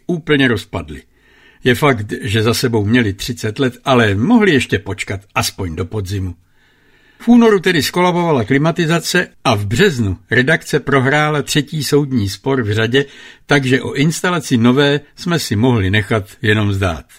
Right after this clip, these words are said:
Bylo to takovéto odpoledne, kdy i když jste nechali otevřené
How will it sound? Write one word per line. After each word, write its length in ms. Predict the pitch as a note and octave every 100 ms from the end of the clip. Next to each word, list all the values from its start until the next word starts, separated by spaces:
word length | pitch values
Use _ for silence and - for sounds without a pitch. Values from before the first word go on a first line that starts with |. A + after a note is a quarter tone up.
| _ _ _ _ _ _
Bylo 320 | B2 B2+ G#3 G3+
to 140 | C3
takovéto 560 | B2+ B2 C3+ D3 C#3+ A#2+
odpoledne, 800 | C3+ - C3+ C3 A#2+ B2+ B2+ G2+
kdy 360 | G2 A2+ G#2 - -
i 100 | G#3
když 360 | F#3 F#3 -
jste 200 | - F#3
nechali 420 | E3 F3 - D#3+ -
otevřené 680 | F3 - F3 C#3+ D#3 D#3+ C#3+